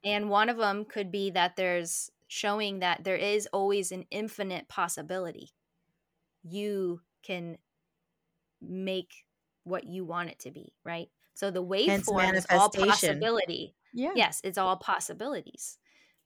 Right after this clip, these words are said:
Speaker 3: Mm-hmm.
Speaker 1: Because, and then the other tricky thing, which I, we didn't put on here, oh, there's fireworks behind me. Okay.
Speaker 2: <laughs>
Speaker 3: How did that
Speaker 2: Oh, now she's frozen.
Speaker 3: And she's <laughs> frozen in the
Speaker 1: Oh.
Speaker 3: fireworks.
Speaker 2: <laughs>
Speaker 3: Awesome.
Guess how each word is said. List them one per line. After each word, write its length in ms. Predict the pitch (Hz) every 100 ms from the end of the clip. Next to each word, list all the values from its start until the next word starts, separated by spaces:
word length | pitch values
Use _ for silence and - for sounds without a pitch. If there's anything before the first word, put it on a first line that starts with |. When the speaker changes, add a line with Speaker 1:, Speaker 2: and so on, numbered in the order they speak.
| 220
Speaker 3:
Mm-hmm. 180 | 220 208
Speaker 1:
Because, 360 | 202 190 - - _ _ _ _ _ -
and 80 | 233
then 100 | 233
the 60 |
other 180 | 226 262
tricky 340 | 254 262 226 190
thing, 240 | 196 190
which 340 | 165 - - -
I, 120 | 170 - -
we 200 | 233 247
didn't 200 | 220 156
put 120 | - -
on 200 | 370 277
here, 340 | 196 160 247 _ _ -
oh, 320 | 494 170 160 _ _ -
there's 220 | 269 -
fireworks 460 | 381 359 196 -
behind 340 | - 202 175 170
me. 200 | 311 - 339
Okay. 440 | - 285 - 320
Speaker 2:
<laughs> 120 | - - -
Speaker 3:
How 160 | 254
did 140 | 285 294
that 200 | 302 381 320 _ _ - - - - _ _ _ _ _ _ _ _ _ _ - - -
Speaker 2:
Oh, 140 | - 240
now 160 | 214
she's 220 | 220 240
frozen. 400 | - 226 214 165 156
Speaker 3:
And 200 | 226 262
she's 180 | - 269
<laughs> 160 | 277
frozen 260 | 294 294 320
in 80 | 269
the 60 | 214 202
Speaker 1:
Oh. 40 | -
Speaker 3:
fireworks. 600 | 247 262 214 - - -
Speaker 2:
<laughs> 60 | 294 359 - - - 480 - -
Speaker 3:
Awesome. 720 | 427 403 392 381 392 392 381